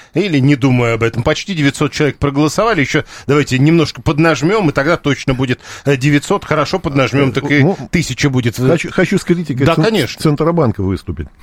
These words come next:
Speaker 1: Это Игорь Лавровский.
Speaker 2: Да, э, Центробанк очень плохо освещает, э, свою деятельность. То есть, э, это, они считают, что,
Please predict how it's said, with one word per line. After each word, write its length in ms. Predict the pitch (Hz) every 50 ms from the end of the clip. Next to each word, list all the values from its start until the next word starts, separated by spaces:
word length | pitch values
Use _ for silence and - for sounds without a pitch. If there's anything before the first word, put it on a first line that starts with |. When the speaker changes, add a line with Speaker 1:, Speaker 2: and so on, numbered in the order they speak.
| - - - - - - - - - - - _ - - - - -
Speaker 1:
Это 200 | 135 135 - 151
Игорь 180 | 135 120 127 120
Лавровский. 520 | 120 117 107 104 101 90 - - - - -
Speaker 2:
Да, 320 | 113 131 143 135 107 98 -
э, 380 | - 107 110 113 107 101 - - 50 - - 98 92 98 110 90 - - - 57 76 - - - - _ _ _ _
Центробанк 520 | - 156 139 170 180 180 196 185 - -
очень 260 | 196 175 - 160 147
плохо 360 | - 165 165 175 165 - 120 113
освещает, 680 | 104 - 117 123 120 - - 151 151 139 120 - - -
э, 200 | - 104 107 98 90
свою 280 | - - 117 123 123
деятельность. 640 | 120 107 104 92 76 76 76 76 71 69 71 - - _ - _ - -
То 120 | - 143 143
есть, 180 | 135 - -
э, 540 | - - - 123 113 117 113 113 110 107 107 110 -
это, 260 | 160 160 185 170 - - 127 127 - _ _ _ _ _ _
они 160 | - 147 180 180
считают, 280 | - - 170 170 -
что, 560 | - - 151 147 147 135 131 131 131 123 120